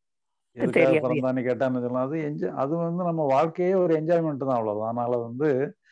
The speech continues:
Speaker 1: வாழ்றது
Speaker 2: ம்.
Speaker 1: வந்து வாழ்க்கைக்காக தான் பிறந்திருக்கிற மொழிய, அஹ், வா-, நம்ம
Speaker 2: சரி.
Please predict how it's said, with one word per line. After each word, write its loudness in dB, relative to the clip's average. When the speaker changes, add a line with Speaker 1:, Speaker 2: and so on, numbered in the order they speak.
Speaker 1:
வாழ்றது 4
Speaker 2:
ம். 2
Speaker 1:
வந்து -2
வாழ்க்கைக்காக 2
தான் 2
பிறந்திருக்கிற -2
மொழிய, 0
அஹ், -4
வா-, 2
நம்ம 0
Speaker 2:
சரி. 2